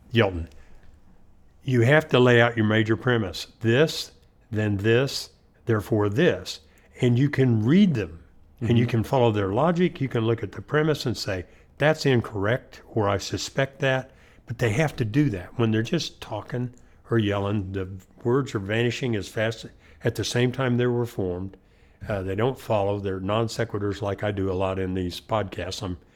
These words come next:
Speaker 1: ramble
Speaker 2: Yep.
Speaker 1: from one point to another. So reading, if you can discipline yourself, dear listener,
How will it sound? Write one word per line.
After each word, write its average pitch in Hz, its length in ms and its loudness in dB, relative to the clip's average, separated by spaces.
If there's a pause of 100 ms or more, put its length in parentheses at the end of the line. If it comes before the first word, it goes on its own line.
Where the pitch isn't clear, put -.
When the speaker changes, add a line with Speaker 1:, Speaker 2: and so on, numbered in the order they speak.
(240)
Speaker 1:
ramble 104 220 2
Speaker 2:
Yep. 95 80 -2
Speaker 1:
from 101 180 -4
one 101 180 0
point 98 300 -4
to 104 100 -4
another. 95 340 -4 (360)
So - 200 0
reading, 113 720 0 (540)
if - 200 -2
you 127 60 0
can 110 180 -2
discipline 123 520 2
yourself, 95 480 -2
dear 101 280 0
listener, 92 500 -4